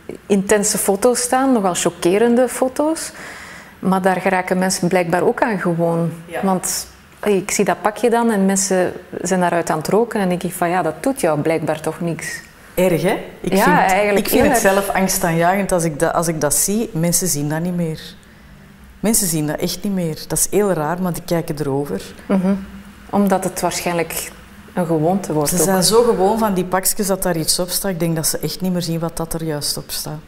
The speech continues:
Speaker 1: Misschien ook omdat ze het niet zo persoonlijk nemen.
Speaker 2: Ja, dat is, het, het lijkt soms een beetje onwaarschijnlijk of zo. Ja, het gaat mij niet overkomen. Het is, eh,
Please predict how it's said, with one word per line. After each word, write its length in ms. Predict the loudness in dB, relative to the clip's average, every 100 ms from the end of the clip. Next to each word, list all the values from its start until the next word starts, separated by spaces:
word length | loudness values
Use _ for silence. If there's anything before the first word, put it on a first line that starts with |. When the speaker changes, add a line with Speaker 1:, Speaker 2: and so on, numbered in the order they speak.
| -20 -18 -2
Speaker 1:
Misschien 320 | 0 2 2
ook 120 | 2
omdat 200 | 2 2
ze 100 | 2
het 120 | 0 0
niet 140 | 0
zo 200 | 2 0
persoonlijk 640 | 0 0 2 2 2 0
nemen. 360 | -2 -2 -2 -4 -6 -14 -18 -18 -18 -16 -8
Speaker 2:
Ja, 340 | -2 0 2
dat 180 | 2 2
is, 200 | 2 2
het, 180 | 0 0
het 200 | -2 0
lijkt 260 | 0 2 0
soms 260 | 2 0
een 100 | 0
beetje 280 | 0 0 -2
onwaarschijnlijk 840 | 0 -2 -2 -2 0 0 -2 -2
of 100 | -2
zo. 420 | -2 0 0 -2 -4
Ja, 300 | -6 -4 -4 -6 -10
het 100 | -6
gaat 200 | -2 0
mij 160 | 2 2
niet 160 | 4
overkomen. 760 | 2 2 -2 0 2 2 2 0 -6 -12
Het 80 | -4
is, 240 | -2 0
eh, 100 | 0